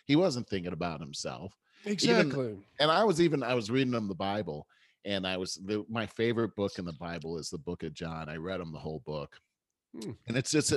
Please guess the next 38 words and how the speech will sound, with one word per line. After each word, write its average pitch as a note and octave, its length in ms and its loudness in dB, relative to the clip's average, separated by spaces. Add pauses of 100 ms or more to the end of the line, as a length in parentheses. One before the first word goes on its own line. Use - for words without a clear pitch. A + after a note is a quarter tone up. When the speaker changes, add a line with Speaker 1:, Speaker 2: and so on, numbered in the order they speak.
Speaker 1:
it's - 180 0
just B2+ 280 0
beautiful. F2+ 540 -2
It - 140 -6
talks, D3 320 -4
there's C3 220 -2
p-, E3 320 -8
places C3 400 -2
in A#2 140 -2
there G#2 180 -6
with, G2 140 -6 (140)
that G#2+ 200 -6
say, G#2 260 -2
"When F#2+ 160 -8
you C#3 200 2
believe B2 640 -4 (280)
in A2+ 260 -4
me, G#2 440 -6
then A2 200 -2
y-, A2 120 -8 (260)
you, C3+ 380 -4
and A2 200 -2
have A2+ 300 -4
faith B2 320 0
in G#2+ 160 -8
me, A2+ 260 -8 (240)
then B2 160 0
you C3 140 0
can A#2+ 220 -2
never A#2+ 260 -2
die." A2 460 -6 (400)
Speaker 2:
Mm-hmm. F#2+ 220 0
Speaker 1:
Um, F2+ 220 -6 (280)
you A2 100 -4
know, G#2 240 -2
you, A#2+ 340 0
y-, C3 200 -6
y-, C3 120 -6